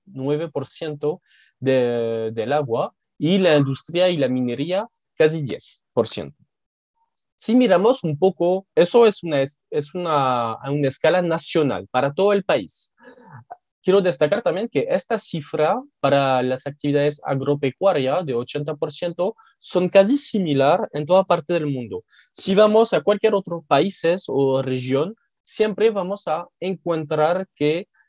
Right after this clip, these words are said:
las actividades agropecuarias y principalmente la agricultura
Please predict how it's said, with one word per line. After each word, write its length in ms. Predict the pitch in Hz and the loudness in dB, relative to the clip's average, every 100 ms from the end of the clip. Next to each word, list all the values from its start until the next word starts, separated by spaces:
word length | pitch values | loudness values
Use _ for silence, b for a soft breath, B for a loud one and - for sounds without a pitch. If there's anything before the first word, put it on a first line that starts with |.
| _ | _
las 260 | 127 139 165 | -2 0 -2
actividades 680 | 156 - 180 160 160 165 - | -4 -4 -2 0 0 0 -6
agropecuarias 920 | 151 135 143 165 160 202 160 160 175 | -4 0 0 -2 2 4 4 0 -4
y 100 | 156 | -8
principalmente 680 | 147 160 147 - 151 151 165 | -6 -6 -4 0 0 0 2
la 160 | 135 | 4
agricultura 800 | 127 123 131 151 165 208 165 185 | 2 0 -4 -8 -4 -2 0 -2